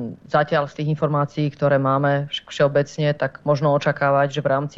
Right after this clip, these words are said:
jesene tu môže prísť ďalšia vlna. Myslím si, že, e, ak bude zrejmé, že to spoločnosti pomôže, e, chrániť sa pred touto ďalšou vlnou,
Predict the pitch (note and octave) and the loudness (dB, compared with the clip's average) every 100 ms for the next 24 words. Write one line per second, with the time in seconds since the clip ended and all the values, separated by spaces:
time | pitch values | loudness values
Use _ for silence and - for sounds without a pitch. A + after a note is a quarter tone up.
0 | C#3 C#3 - C#3+ C#3+ C#3+ - C#3 C3+ C3+ | 0 0 2 2 2 0 -2 -4 -2 -2
1 | - D#3+ C3+ G3 - D3 C#3+ C3 - C3+ | -2 -2 -4 -4 -6 -2 2 2 0 0
2 | C3 C3 D3+ F#3 - - - - - - | 0 0 -2 -6 -12 -20 -20 -20 -20 -8
3 | C3+ - D3 D3 C#3 C3+ C3+ C3 B2+ C3 | -4 0 0 0 0 2 4 4 2 -2
4 | - C3 C3 B2+ B2+ B2 D3+ D#3 D#3+ D#3 | -4 0 2 2 0 0 -2 0 0 0
5 | D#3 D3 C#3+ C#3+ C3+ C#3 C#3+ - C3+ C3+ | 2 2 2 0 -6 -6 -8 -2 0 0
6 | C#3+ C3+ D#3 C#3+ C#3+ C#3+ C#3+ C#3 D3 D3+ | -4 -4 -2 0 2 2 2 4 2 0
7 | - - A#2 B2 A#2 A#2+ - D3+ D3 D3 | -8 -18 -12 -8 -6 -4 0 2 2 -2
8 | - C3+ C3+ C#3 C#3 C#3 C#3+ C3+ C3 C3+ | 0 0 0 -2 0 0 0 0 0 2
9 | D3 C3+ C3 C#3 D3 | 0 2 2 2 2